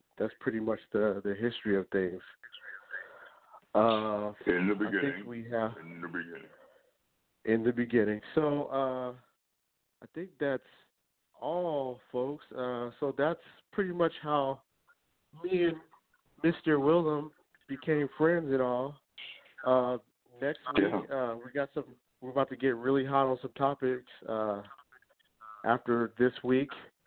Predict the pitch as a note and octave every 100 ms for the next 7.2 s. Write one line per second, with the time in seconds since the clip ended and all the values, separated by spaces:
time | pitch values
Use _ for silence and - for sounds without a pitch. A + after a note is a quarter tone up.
0 | _ - A2+ A2 A2 - B2 A#2+ A2+ -
1 | - - C#3 C3+ - D#3 D3 C3+ C3+ _
2 | _ - B2+ C3 B2+ B2+ B2 A#2 B2+ C3
3 | B2+ C3 C3 A#2+ B2 - C#3 A#2+ A2+ B2+
4 | - A2+ G#2+ - - D3 - - - -
5 | C#3+ D#3+ D#3 E3 - C3+ D#3 F#3+ E3+ E3
6 | E3+ - F3 - F#3+ E3+ F3 F3+ D3+ D3+
7 | D3+